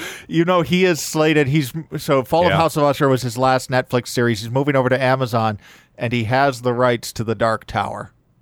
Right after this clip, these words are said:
Speaker 2: He has the rights?
Speaker 1: Yes.
Speaker 2: Or is he, when you say he
Speaker 1: I,
Speaker 2: has
Speaker 1: I don't know if he personally does, but
Speaker 2: Yeah.
Speaker 1: he is currently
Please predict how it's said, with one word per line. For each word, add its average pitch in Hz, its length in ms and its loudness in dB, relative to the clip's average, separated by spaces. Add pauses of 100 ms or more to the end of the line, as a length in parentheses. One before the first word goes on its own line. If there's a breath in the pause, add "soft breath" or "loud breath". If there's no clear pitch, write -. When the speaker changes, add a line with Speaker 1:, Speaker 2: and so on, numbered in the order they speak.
(180)
Speaker 2:
He 120 240 -2
has 151 180 0
the 165 80 2
rights? 165 280 -2
Speaker 1:
Yes. 113 420 -2 (420)
Speaker 2:
Or 120 120 2
is 110 100 -2
he, 117 260 -4 (240)
when 127 160 0
you 147 80 -2
say 143 120 0
he - 60 -2
Speaker 1:
I, 190 160 2
Speaker 2:
has 127 120 -2
Speaker 1:
I 196 100 2
don't 190 140 2
know 170 100 2
if 147 80 -2
he 156 160 0
personally 151 460 0
does, 151 180 2
but 147 140 0
Speaker 2:
Yeah. 139 40 2
Speaker 1:
he 175 120 4
is 139 140 0
currently 139 600 0